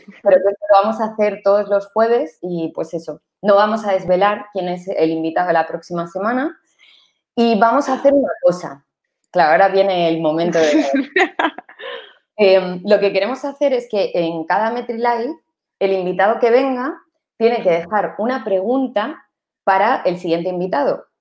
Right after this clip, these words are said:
Speaker 1: pero sin saber quién es, ¿vale?
Speaker 2: Ujú.
Speaker 1: Solo te puedo decir que es mujer también.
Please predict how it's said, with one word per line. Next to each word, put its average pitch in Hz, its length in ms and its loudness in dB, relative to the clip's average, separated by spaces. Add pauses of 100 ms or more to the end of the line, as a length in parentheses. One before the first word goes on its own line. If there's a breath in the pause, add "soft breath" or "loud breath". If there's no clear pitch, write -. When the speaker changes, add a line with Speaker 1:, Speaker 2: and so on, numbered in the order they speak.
Speaker 1:
pero 202 180 4
sin 226 200 -6
saber 180 520 0
quién 143 200 -4
es, - 320 -14 (580)
¿vale? 180 200 -2
Speaker 2:
Ujú. 214 80 -8
Speaker 1:
Solo 185 200 -4
te 202 140 -2
puedo 196 160 -2
decir 226 240 -8
que 180 60 0
es 175 120 -2
mujer 170 400 -8 (180)
también. 139 460 -8